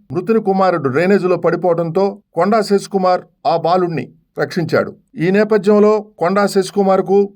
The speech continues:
మృతుడి భార్య చెల్లా లక్ష్మీప్రియకు సాన్నిహిత్యం ఏర్పడి, అది క్రమేపీ వివాహేతర సంబంధానికి దారితీసింది. ఇది తెలుసుకున్న మృతుడు చెల్లా వెంకట నరేంద్రబాబు పలుమార్లు భార్యను, కొండా శశికుమార్ను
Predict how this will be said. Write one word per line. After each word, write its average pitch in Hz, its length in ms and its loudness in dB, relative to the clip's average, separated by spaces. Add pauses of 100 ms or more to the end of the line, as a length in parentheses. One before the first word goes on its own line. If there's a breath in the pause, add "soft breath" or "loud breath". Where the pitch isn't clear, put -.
(140)
మృతుడి 196 340 2
భార్య 165 440 2 (280)
చెల్లా 196 260 2
లక్ష్మీప్రియకు 185 920 0 (160)
సాన్నిహిత్యం 185 720 0
ఏర్పడి, 175 500 -2 (180)
అది 165 160 0
క్రమేపీ 185 460 0
వివాహేతర 196 840 -2
సంబంధానికి 170 560 -2
దారితీసింది. 127 760 -2 (160)
ఇది 160 160 0
తెలుసుకున్న 214 520 2
మృతుడు 190 320 2 (100)
చెల్లా 190 200 4
వెంకట 180 340 0
నరేంద్రబాబు 180 760 0 (320)
పలుమార్లు 175 640 0 (300)
భార్యను, 190 680 0 (260)
కొండా 190 280 0
శశికుమార్ను 185 840 -2